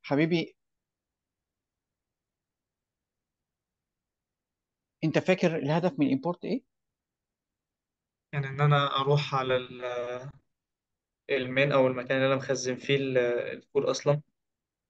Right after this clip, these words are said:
Speaker 1: الكود اللي هو
Speaker 2: بجيب
Speaker 1: الكلاس،
Speaker 2: من
Speaker 1: اللي هو البيت.
Speaker 2: اللي هو الكلاس، اه.
Speaker 1: تمام، ماشي. واحنا طبيعي، طبيعي المفترض ما نحطش البيت هنا في نفس الكلاس،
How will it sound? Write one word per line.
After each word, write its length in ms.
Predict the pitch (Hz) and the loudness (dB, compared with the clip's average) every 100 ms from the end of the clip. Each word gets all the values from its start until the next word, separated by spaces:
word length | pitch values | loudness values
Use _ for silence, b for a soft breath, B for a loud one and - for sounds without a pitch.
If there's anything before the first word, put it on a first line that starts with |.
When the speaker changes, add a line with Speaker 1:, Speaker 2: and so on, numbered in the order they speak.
| _ _ - | _ _ -4
Speaker 1:
الكود 260 | 127 165 165 | 0 2 4
اللي 120 | 151 | 6
هو 120 | 180 | 6
Speaker 2:
بجيب 120 | - | 6
Speaker 1:
الكلاس، 160 | 254 269 | 4 6
Speaker 2:
من 60 | |
Speaker 1:
اللي 120 | 143 170 | 6 4
هو 140 | 196 | 4
البيت. 480 | 190 247 240 - - _ _ _ _ _ | 6 6 6 -2 -20 _ _ _ _ _
Speaker 2:
اللي 100 | 131 | 4
هو 60 | 143 | 4
الكلاس، 420 | 139 - 151 147 | 4 4 4 4
اه. 200 | 143 147 - _ _ _ _ _ | 0 -2 -12 _ _ _ _ _
Speaker 1:
تمام، 280 | - 135 113 b - | 2 2 0 b 0
ماشي. 260 | 131 - | 0 2
واحنا 260 | 143 180 180 | 0 2 2
طبيعي، 680 | 160 160 175 220 208 254 - | 2 4 6 6 6 2 0
طبيعي 480 | - 143 151 196 247 - - | -2 0 2 0 -4 -6 -6
المفترض 480 | 147 - 202 185 | -6 2 4 4
ما 60 | 143 | 2
نحطش 380 | 131 196 - 156 | 2 0 -2 -4
البيت 400 | 135 196 214 - | 0 0 0 2
هنا 240 | 214 285 - _ _ | 2 2 -2 _ _
في 80 | 139 | -4
نفس 200 | 185 - | -2 -6
الكلاس، 520 | - 127 - - | -4 -4 -4 -10